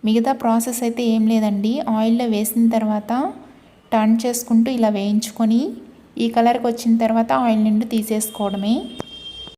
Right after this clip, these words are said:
చూడండి పకోడీ అయితే ఎంత క్రిస్పీగా వచ్చిందో. So పకోడీ అయితే చేసేసాం కదా, మళ్ళీ మళ్ళీ పిండి కలుపుకోని అవసరం లేకుండా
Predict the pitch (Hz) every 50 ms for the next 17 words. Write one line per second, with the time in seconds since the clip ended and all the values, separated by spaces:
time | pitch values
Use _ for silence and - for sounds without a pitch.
0 | _ _ _ _ _ _ _ _ _ _ _ _ _ _ - - - 233 233 233
1 | 226 220 220 233 269 269 - 247 220 220 - 240 240 240 240 240 233 233 240 247
2 | 233 220 220 220 226 247 240 247 - 226 220 - - - 233 233 240 233 226 226
3 | 226 - - 220 208 208 208 220 233 269 339 330 - - - - - _ _ _
4 | _ _ _ _ _ _ _ _ _ _ _ _ _ _ _ _ _ _ - -
5 | - _ _ _ _ _ - - - _ _ - - - - 269 262 269 - -
6 | 233 233 233 233 240 247 254 247 247 247 254 233 - 240 226 226 220 226 226 226
7 | 233 226 226 226 220 208 220 233 262 320 440 - - - - - - _ _ _
8 | _ _ _ _ _ _ _ _ _ _ _ - 220 220 226 240 254 254 247 247
9 | 240 240 247 254 254 254 240 226 233 233 - 226 214 220 220 - 233 220 220 220
10 | 220 220 - 220 220 214 214 214 214 214 214 214 208 214 226